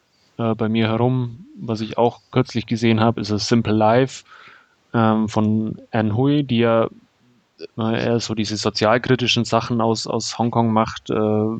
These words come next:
unter anderem mit, äh, The Way We Are oder Night and Fog, wo es ein paar so Familiengeschichten sind und eine ähnliche Kerbe schlägt auch, äh, Simple Life, wo es einfach darum geht, wie, äh, eine, ja, n-,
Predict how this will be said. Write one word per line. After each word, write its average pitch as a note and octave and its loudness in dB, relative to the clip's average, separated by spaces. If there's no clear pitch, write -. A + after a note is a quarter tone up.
unter G#2+ -2
anderem G#2+ 2
mit, - -4
äh, C#2+ -2
The A2+ -2
Way G#2+ 0
We A2 -2
Are A2+ 2
oder A#2 0
Night G#2+ 0
and G#2+ -6
Fog, B2 0
wo A2+ -2
es - -4
ein G#2+ -4
paar G#2+ 2
so A2 -4
Familiengeschichten A#2+ 0
sind A#2 2
und G#2+ 2
eine G#2+ 4
ähnliche A2 0
Kerbe A2 0
schlägt A2+ 0
auch, A2+ 0
äh, A2+ 4
Simple A2+ 0
Life, A2 2
wo A#2 2
es G#2+ -2
einfach A2+ -2
darum G#2+ 2
geht, A2 0
wie, G#2+ 2
äh, G#2 2
eine, G2+ 2
ja, A2 4
n-, A2 4